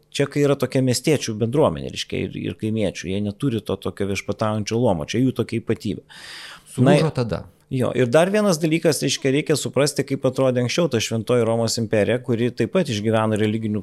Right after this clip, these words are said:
Speaker 1: karų epochą, kuri prasideda kažkur tai apie, na, reformaciją, tai apie tūkstantis, e, apie tūkstantis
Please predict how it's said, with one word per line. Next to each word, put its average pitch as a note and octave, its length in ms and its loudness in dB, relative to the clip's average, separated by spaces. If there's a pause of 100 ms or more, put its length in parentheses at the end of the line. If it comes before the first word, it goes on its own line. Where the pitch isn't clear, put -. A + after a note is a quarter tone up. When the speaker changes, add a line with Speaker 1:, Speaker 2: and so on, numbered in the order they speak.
(120)
Speaker 1:
karų A2 280 0
epochą, G2+ 440 0
kuri G2+ 200 -2
prasideda G2+ 480 -2
kažkur - 380 -8
tai G2 160 2
apie, F#2 160 -2 (460)
na, C#3 120 2
reformaciją, A2 640 0
tai G2+ 140 -2
apie G2+ 260 -2
tūkstantis, G2+ 560 -4 (120)
e, G2 160 -2 (580)
apie F#2+ 180 -6
tūkstantis F#2+ 600 -4